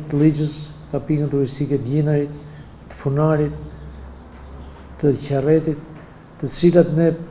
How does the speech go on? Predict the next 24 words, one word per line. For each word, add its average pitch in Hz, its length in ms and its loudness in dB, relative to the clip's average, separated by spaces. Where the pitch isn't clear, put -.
pretendojmë 151 720 4
t'i 147 100 0
bëjmë 143 1120 -2
sa 151 240 0
më 151 160 2
shumë 165 240 4
atraktive, 151 580 0
duke 143 260 0
pas 160 240 2
projekte 151 400 4
dhe 143 80 0
programe 143 400 0
shumë 131 300 -4
bukura 135 260 2
për 117 180 -6
këto. 113 180 -8
Në 151 140 -2
këto 156 180 4
vite 170 240 8
Elbasani 151 520 0
ka 143 120 -2
ndryshuar 147 400 -2
totalisht, 151 800 0
është 147 460 -2